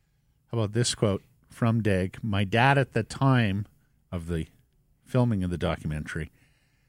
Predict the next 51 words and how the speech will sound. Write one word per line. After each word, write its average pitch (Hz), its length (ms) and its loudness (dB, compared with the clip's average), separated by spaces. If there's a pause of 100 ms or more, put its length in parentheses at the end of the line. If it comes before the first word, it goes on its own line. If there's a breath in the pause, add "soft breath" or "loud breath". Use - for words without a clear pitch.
(120)
had - 180 -4
six - 320 -2
months 131 260 2
to - 120 -8
live, 92 420 -4 (800 soft breath)
and 95 120 -2
we 98 80 0
had 110 100 4
a 92 60 0
chance 127 320 0
to 120 40 -6
get 117 200 4
him 107 120 2
in 98 80 0
a 98 40 0
week 101 340 -2
that 92 160 -2
he 101 80 0
was 92 180 -2
in 92 240 -2 (400)
great 92 300 -2
shape." 90 400 -2 (1400 soft breath)
Deg 135 240 0
goes 127 200 2
on 123 140 4
to 117 80 -2
say, 101 380 -2 (680)
"That 123 180 -2
was 117 140 0
good 139 180 -2
timing 143 340 0
for - 160 -2
that, 110 280 0
but 107 120 -2
when 117 140 0
I 113 100 0
watch 127 400 0
it 139 100 -2
back 147 320 2
now, 98 380 0
when 117 200 -4
those 110 200 -2
questions 143 520 -2
were 110 100 -6
coming 139 420 0
at 95 160 -2
me 85 100 -8
with - 220 -14
all 139 240 2
those 127 180 0
cameras, 113 540 -2